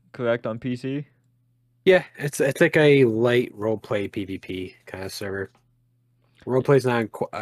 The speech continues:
Speaker 2: uh, required, but it's encouraged, and, uh, we have, like, roleplay themed, like, events and stuff between, like, the, the four factions that play on the server.
Speaker 1: How many, uh, concurrent players do you,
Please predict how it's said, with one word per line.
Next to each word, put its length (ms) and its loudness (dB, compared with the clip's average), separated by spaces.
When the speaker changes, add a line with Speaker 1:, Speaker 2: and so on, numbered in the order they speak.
Speaker 2:
uh, 40 -4
required, 440 0
but 140 -2
it's 140 -8
encouraged, 640 -6
and, 240 -10
uh, 220 -6
we 140 -8
have, 120 -4
like, 120 -6
roleplay 500 -6
themed, 220 -10
like, 160 -10
events 360 -12
and 80 -16
stuff 360 -10
between, 260 -10
like, 160 -12
the, 100 -10
the 80 -8
four 240 -6
factions 580 -6
that 280 -8
play 160 -10
on 80 -8
the 80 -14
server. 400 -10
Speaker 1:
How 80 -6
many, 260 -4
uh, 260 0
concurrent 460 -8
players 300 -4
do 80 -12
you, 80 -10